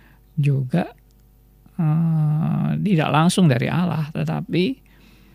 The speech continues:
itu sudah dari sejak awalnya, dan itu disebut sebagai first cause.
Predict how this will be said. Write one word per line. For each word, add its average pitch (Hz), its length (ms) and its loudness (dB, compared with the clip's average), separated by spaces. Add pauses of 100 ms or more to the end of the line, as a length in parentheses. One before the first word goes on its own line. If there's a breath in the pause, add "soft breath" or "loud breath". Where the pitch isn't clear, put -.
(560 soft breath)
itu 156 320 0
sudah 143 720 2 (880)
dari 135 420 0
sejak - 380 -2
awalnya, 160 800 0
dan 151 240 -2
itu 180 200 0
disebut 156 440 0
sebagai 139 540 0 (680 soft breath)
first 147 400 2
cause. 139 380 -2